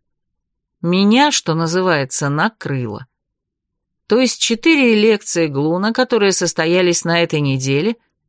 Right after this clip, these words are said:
я пережила совершенно спокойно. А сейчас залилась жгучим, совершенно неуместным румянцем.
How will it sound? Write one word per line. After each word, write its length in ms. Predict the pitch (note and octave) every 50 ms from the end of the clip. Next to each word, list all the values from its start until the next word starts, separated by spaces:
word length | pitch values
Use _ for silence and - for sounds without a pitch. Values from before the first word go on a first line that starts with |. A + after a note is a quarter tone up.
| _ _ -
я 300 | F3 F3 G3 G3 F#3+ F3
пережила 500 | - G#3 G#3+ A3+ A3 A3+ A#3+ A#3 A3 A3+
совершенно 580 | - - F#3 E3+ E3+ E3 - F3 E3 E3+ F3
спокойно. 640 | F3 - - A3 - - - - E3+ C#3+ C3 - - _ _ _ _ _ _ _ _ _ _ _ _ _ _ _ _ _ _ _
А 140 | - E3+ F3+
сейчас 520 | - - A3 G#3 - - C#4 C4+ B3+ A3
залилась 600 | F3 E3 F3+ G3+ G#3 A3 A3+ A#3 A#3 A#3 - -
жгучим, 600 | - D#3+ E3+ E3+ F#3 A3+ C#4 B3+ - - D#3 D3
совершенно 640 | - - - F3 F#3 F#3+ G3 - C4+ C4 A#3+ A#3 A#3
неуместным 640 | A3+ A3 G#3+ G#3+ G#3 G#3+ A#3 A#3 A3+ - A3+ G#3+ G#3
румянцем. 640 | G#3 G#3+ G#3 G3 E3+ C#3+ C3 - - - - -